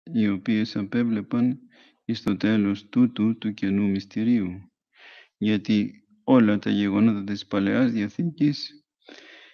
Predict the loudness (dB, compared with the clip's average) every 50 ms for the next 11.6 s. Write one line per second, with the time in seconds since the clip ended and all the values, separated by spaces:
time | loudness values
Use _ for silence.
0 | _ _ _ _ _ _ _ -2 2 4 6 6 6 6 4 2 2 2 2 4
1 | 4 4 4 2 0 -2 -4 -8 -6 0 2 2 2 2 0 2 4 6 8 8
2 | 8 8 6 2 -4 -6 -8 -10 -6 0 2 2 2 2 -2 -6 -4 -2 2 4
3 | 4 4 4 4 2 0 -2 -4 -8 -12 -18 _ _ _ _ _ _ -6 -4 -2
4 | -2 0 2 4 4 4 4 2 0 -2 0 2 2 2 2 0 0 -2 -6 -8
5 | -6 -4 -4 -2 0 0 0 2 0 0 0 0 0 0 0 -2 -2 -2 -2 -2
6 | -2 0 -2 -2 -2 -6 -12 -16 -16 -16 _ _ _ _ _ _ _ _ _ _
7 | _ -20 -20 -20 _ _ _ _ _ _ _ 2 2 2 2 0 -2 2 4 4
8 | 4 4 2 0 0 2 2 0 0 0 0 2 2 4 4 4 4 4 2 0
9 | -4 -4 -2 -2 -2 -2 -4 -8 -12 -18 -20 _ _ _ _ _ _ _ -20 -20
10 | _ _ -20 -20 _ _ _ -2 0 0 2 2 0 0 0 -2 -2 -4 -4 -4
11 | -2 0 0 0 0 0 -2 -2 -6 -10 -14